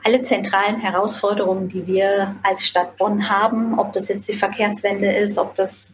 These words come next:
Bauen und Wohnen ist, ähm, müssen wir in einem guten, in einer guten Kooperation mit dem Rhein-Sieg-Kreis angehen. Äh,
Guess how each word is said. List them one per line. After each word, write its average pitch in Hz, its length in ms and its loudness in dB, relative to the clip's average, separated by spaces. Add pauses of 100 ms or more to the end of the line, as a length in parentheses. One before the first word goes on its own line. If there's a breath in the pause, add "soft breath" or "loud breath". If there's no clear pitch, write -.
Bauen 202 400 2
und 190 180 -4
Wohnen 208 340 2
ist, 196 360 -2 (460 loud breath)
ähm, 185 480 0 (220)
müssen 202 440 0
wir 180 320 2
in 190 200 0
einem 190 240 -2
guten, 196 640 -2 (240)
in 196 100 -6
einer 190 120 -2
guten 208 280 0
Kooperation 190 680 0
mit 180 160 -2
dem 180 120 -4
Rhein-Sieg-Kreis - 840 -2
angehen. 202 720 2 (300 loud breath)
Äh, 175 60 2